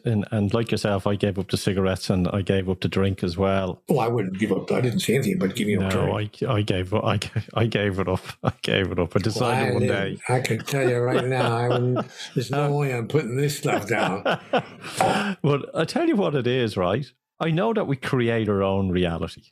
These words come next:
Speaker 1: I understand that. And I know that we try and, you know, have that ripple effect where everything, you know, live as you'd like to be treated. And I believe in metaphysics. So is it a case, if we can get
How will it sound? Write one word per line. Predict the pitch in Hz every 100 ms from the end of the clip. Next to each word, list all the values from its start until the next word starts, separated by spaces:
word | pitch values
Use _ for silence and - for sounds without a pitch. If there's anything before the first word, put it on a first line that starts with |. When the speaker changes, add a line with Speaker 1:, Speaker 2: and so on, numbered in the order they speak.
| _ -
Speaker 1:
I | 117 110
understand | 123 107 - - 98 117
that. | - - - -
And | 123
I | 123
know | 127 139 143
that | 127 113
we | 113
try | - 113 107
and, | 104 101 92 -
you | 113
know, | 98 101
have | 101 123 -
that | 92
ripple | 110 123 135 107
effect | 98 - 90 -
where | 104 98
everything, | 131 131 127 120 107 101 - - -
you | 110
know, | 101
live | 98 104 131 139 135 123
as | 101
you'd | 107 104 101
like | 101
to | 104
be | 90 90
treated. | - 107 110 110 - - _ -
And | 135
I |
believe | 127 143 170 160
in | 131 120
metaphysics. | 117 123 104 - 127 - - - - _ _ _ -
So | - 180 170 -
is | 226 220
it | 180
a |
case, | - 156 127 -
if | 175 208 -
we | 170 156 143 123 -
can | - 120 113 107 104 -
get | 113 107